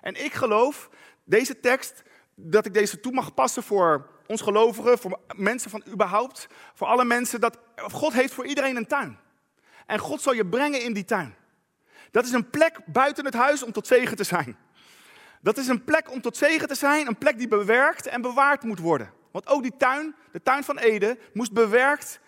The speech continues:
en bewaard worden. En ik heb ontdekt ook, en ik denk dat ik daarom dat boek had geschreven, Van de Droom naar de Troon, dat, ehm, de gave die God jou heeft gegeven,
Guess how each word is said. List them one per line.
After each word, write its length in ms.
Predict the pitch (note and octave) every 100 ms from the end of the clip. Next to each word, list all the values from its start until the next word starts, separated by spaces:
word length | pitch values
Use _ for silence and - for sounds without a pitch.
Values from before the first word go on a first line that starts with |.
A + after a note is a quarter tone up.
| _
en 100 | -
bewaard 360 | A#3 A#3 B3+ B3+
worden. 280 | E3 B2 G2+ _ _ _ _ _ _ _ _ _ _ _
En 120 | - A3
ik 80 |
heb 120 | C4 C4
ontdekt 380 | C4+ C#4 C#4+
ook, 280 | - D4 D4+
en 360 | - G3+ G#3 G#3
ik 140 | -
denk 120 | G3 A3+
dat 100 | A3+ -
ik 100 | F#3+ _
daarom 300 | G#3+ G#3+ A3+
dat 120 | G3
boek 120 | A#3+
had 100 | B3
geschreven, 400 | A#3 - A3+ G#3
Van 100 | G#3+
de 80 | G3+
Droom 200 | G3 A#3+
naar 100 | A3+
de 80 | F#3+
Troon, 380 | G#3 A3 G3+ - - _
dat, 160 | - G3 E3 D#3+ _
ehm, 360 | - F3+ F3+ E3+ E3 - _
de 140 | C#3
gave 500 | E3 - D4+ E4+ -
die 100 | G#3
God 220 | F#3+ C#4+ E4
jou 180 | C#4+
heeft 160 | A#3 A#3
gegeven, 640 | G#3 - B3 G3 D3 F#3+